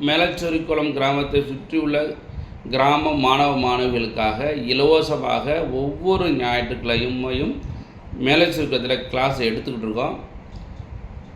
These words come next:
படிச்சுக்கிட்டு இருக்கவங்க, இல்லை already படிச்சு முடிச்சவங்க, நீங்க ஜாயின் பண்ணிக்கலாம். இலவசமா, இலவச வகுப்புகள் நடைபெறுகிறது. இப்போ தமிழ்லே எழுதக்கூடிய சென்ட்ரல் கவர்மெண்ட் எக்ஸாம்ஸ், இன்கம் டேக்ஸ், சென்ட்ரல் எக்ஸைஸ்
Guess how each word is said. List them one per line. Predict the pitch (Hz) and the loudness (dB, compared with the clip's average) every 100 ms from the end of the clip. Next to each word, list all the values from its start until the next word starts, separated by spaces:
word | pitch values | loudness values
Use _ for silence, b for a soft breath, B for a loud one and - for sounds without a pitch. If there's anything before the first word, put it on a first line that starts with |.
| - - - - | -12 -12 -14 -2
படிச்சுக்கிட்டு | 143 143 143 160 | 2 2 2 -4
இருக்கவங்க, | 139 139 127 127 131 131 123 - - | 0 2 2 2 4 2 0 -4 -10
இல்லை | 135 127 | -4 2
already | 127 143 151 | 4 4 2
படிச்சு | 139 143 139 156 | 2 2 2 -2
முடிச்சவங்க, | 131 127 127 123 120 120 135 131 - - - | -2 -2 -2 0 2 2 0 -4 -8 -12 -6
நீங்க | 123 123 131 135 | -2 2 2 2
ஜாயின் | 117 117 123 | 4 6 6
பண்ணிக்கலாம். | 117 110 123 147 | 2 2 2 2
இலவசமா, | 120 135 147 151 139 139 | 4 4 4 4 2 0
இலவச | 135 131 143 156 156 | 2 4 4 4 2
வகுப்புகள் | 151 127 117 120 | 2 2 0 -2
நடைபெறுகிறது. | 104 95 98 92 - - | -2 -2 -4 -4 -8 -2
இப்போ | 143 139 139 127 190 - - - B B B B - | -2 0 0 2 0 -6 -16 -20 B B B B -2
தமிழ்லே | - 156 190 208 202 190 | 4 6 6 4 6 6
எழுதக்கூடிய | 165 151 156 135 139 120 104 | 6 2 0 0 -2 0 0
சென்ட்ரல் | - 156 170 185 | 0 0 2 0
கவர்மெண்ட் | 165 160 151 143 | 0 -2 0 0
எக்ஸாம்ஸ், | 127 110 110 120 113 - 107 | 0 -2 0 0 0 -4 -6
இன்கம் | 131 139 160 160 151 | -4 -2 0 0 2
டேக்ஸ், | 147 139 | 0 0
சென்ட்ரல் | 139 131 139 | -2 0 0
எக்ஸைஸ் | 139 127 - 127 | 0 -2 -4 -6